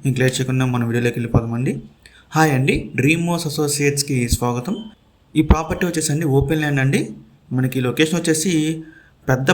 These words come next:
పలకలూరు నుంచి తురకపాలెం వెళ్ళే రోడ్లో వస్తుందండి. ఇది మనకి గుంటూరు, గుజ్జనగుండ్ల, డీమార్ట్, ట్రెండ్స్, అలాగే మెయిన్ ఏరియాకి చాలా దగ్గరగా ఉంటుందండి ఈ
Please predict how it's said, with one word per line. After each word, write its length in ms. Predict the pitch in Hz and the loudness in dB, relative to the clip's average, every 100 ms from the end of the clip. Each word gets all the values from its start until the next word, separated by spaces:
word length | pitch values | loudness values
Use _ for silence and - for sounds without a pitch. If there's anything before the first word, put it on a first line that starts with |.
| 175 | 2
పలకలూరు 460 | 180 - 185 180 175 | 0 0 0 0 0
నుంచి 260 | 175 165 214 202 190 | 0 2 0 0 4
తురకపాలెం 520 | 156 160 170 175 175 170 | 2 2 -2 0 0 0
వెళ్ళే 140 | 165 156 | 2 2
రోడ్లో 240 | 156 151 | 2 0
వస్తుందండి. 400 | 147 - 135 143 - - | -2 0 0 0 -2 -4
ఇది 100 | 135 139 | -2 0
మనకి 200 | 135 139 135 131 | 2 0 0 0
గుంటూరు, 400 | 151 170 185 185 147 | 0 0 0 -2 0
గుజ్జనగుండ్ల, 600 | 143 151 165 165 165 165 175 - - 135 | 0 2 0 0 0 0 0 -2 -4 2
డీమార్ట్, 500 | 151 156 160 160 170 165 - - - | 2 4 0 0 -2 -2 -6 -16 -2
ట్రెండ్స్, 380 | 143 156 156 170 151 | 2 2 0 0 2
అలాగే 260 | 143 143 160 139 | 2 2 2 2
మెయిన్ 200 | 139 156 156 | 2 2 2
ఏరియాకి 340 | 156 151 156 185 | 2 0 -2 -2
చాలా 200 | 131 143 143 | 0 2 2
దగ్గరగా 300 | 139 147 147 | 2 2 2
ఉంటుందండి 440 | 143 139 135 135 - - - - - _ | 0 2 2 2 0 -4 -12 -20 -20 _
ఈ 40 | 131 | -6